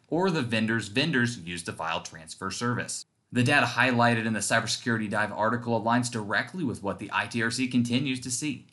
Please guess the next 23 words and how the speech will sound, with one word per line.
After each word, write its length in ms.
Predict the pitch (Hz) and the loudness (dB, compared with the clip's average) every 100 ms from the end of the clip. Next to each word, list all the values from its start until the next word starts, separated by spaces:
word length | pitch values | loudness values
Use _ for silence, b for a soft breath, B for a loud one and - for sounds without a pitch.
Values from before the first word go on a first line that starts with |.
| _ _ | _ _
The 140 | 95 110 | -4 0
MOVEit 340 | 113 117 117 | 2 2 0
attack 360 | 98 120 117 117 | 0 0 0 -2
and 180 | 117 113 | -4 -4
its 240 | 117 120 - | -4 -6 -4
impact 520 | 120 143 123 110 107 | -2 -2 -2 -2 -2
on 260 | 110 107 95 | -2 -2 0
vendors' 400 | 117 135 127 - | 0 2 2 0
vendors 440 | 110 131 123 117 | 0 0 2 0
is 220 | 113 127 98 | -2 -4 -4
why 260 | 95 156 | -4 -2
the 160 | 180 82 | -2 -4
I 120 | 82 | -6
T 200 | - 87 | -10 -10
R 60 | 85 | -8
C 200 | 98 87 | -6 -8
built 360 | 85 104 151 | -2 -2 0
our 140 | 90 85 | -2 -4
breach 340 | 95 95 98 | -4 -4 -4
alert 400 | 90 92 90 - | -4 -4 -4 -6
for 100 | 98 | -6
business 400 | 90 120 123 101 | -2 -2 0 -2
service, 500 | 98 90 98 - | -2 -2 -4 -6